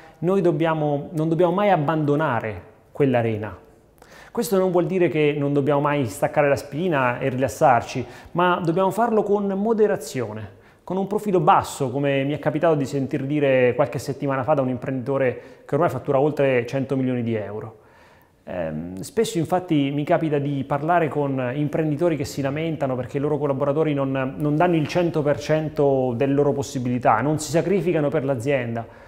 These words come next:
o molto spesso dopo essere cresciuti professionalmente colgono l'opportunità lavorativa in altre imprese. Magari però questi stessi imprenditori sono in giro con la loro Lamborghini,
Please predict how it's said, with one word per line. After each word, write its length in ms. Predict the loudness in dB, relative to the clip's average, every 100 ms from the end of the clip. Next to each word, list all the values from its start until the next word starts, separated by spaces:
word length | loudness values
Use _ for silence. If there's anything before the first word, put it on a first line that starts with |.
| -20 -6 2
o 80 |
molto 320 | 4 4 2 0
spesso 520 | 4 4 4 2 4
dopo 640 | 4 2 4 6 4 2 -2
essere 320 | -2 0 -2
cresciuti 540 | 0 -2 2 2 4
professionalmente 760 | 2 0 -2 0 0 2 2 2
colgono 360 | 4 4 4 0
l'opportunità 500 | -2 -4 -2 4 4
lavorativa 760 | 4 4 2 2 4 4 2 -6 -20 -20 _ _ _
in 160 | 2 4
altre 220 | 4 2
imprese. 560 | 0 -2 -4 -8 -12 -16 _ _ _ -20 -20 -20 _
Magari 260 | -4 2 4
però 340 | 4 2 2
questi 300 | -2 -4 -4
stessi 320 | -6 -6 -4 -2
imprenditori 500 | -2 -2 -2 -4 -2
sono 460 | -2 0 0 -2
in 160 | -4 -4
giro 240 | 0 0
con 80 | 2
la 80 | 2
loro 160 | 0 0
Lamborghini, 1000 | 0 0 0 0 0 0 -2 -6 -20